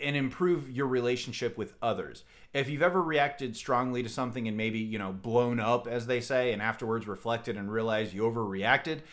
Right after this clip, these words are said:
then you know what I'm talking about. It can happen to anybody, and that doesn't mean you ignore it. It just means, you know, self-awareness is really the starting point for any aspect of self-improvement. The second part is self-regulation.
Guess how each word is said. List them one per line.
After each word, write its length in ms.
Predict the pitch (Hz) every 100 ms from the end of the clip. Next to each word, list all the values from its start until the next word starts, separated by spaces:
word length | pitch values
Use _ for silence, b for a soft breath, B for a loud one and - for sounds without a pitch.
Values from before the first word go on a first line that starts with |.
| B B
then 300 | 160 175 220
you 80 | 214
know 100 | 202
what 100 | 185
I'm 100 | 147
talking 340 | 147 131 117 95
about. 280 | 85 80 -
It 120 | 175
can 140 | 202
happen 320 | 185 220 214 180
to 140 | -
anybody, 540 | 123 117 98 85 - -
and 100 | 131 156
that 140 | 170
doesn't 300 | 214 196 170
mean 320 | 143 147 147
you 180 | 131 117
ignore 480 | 98 95 151 214 117
it. 200 | 98 - B B B
It 100 | 160
just 200 | 170 185
means, 280 | 185 180 156
you 60 | 143
know, 80 |
self-awareness 540 | 127 175 170 160 160 147
is 140 | 120
really 300 | 120 147 143
the 120 | 117
starting 460 | 110 - 175 175 131
point 300 | - 117 107
for 140 | -
any 300 | - 123 120
aspect 520 | 107 123 123 110 104 -
of 220 | 113 123
self-improvement. 1160 | - 107 98 98 101 95 - 151 165 123 98 82 - b b b b -
The 280 | 123 131
second 380 | 127 208 220 196
part 300 | 190 180 175
is 280 | 131 127 117
self-regulation. 1080 | 127 120 120 104 101 98 107 113 - 82 -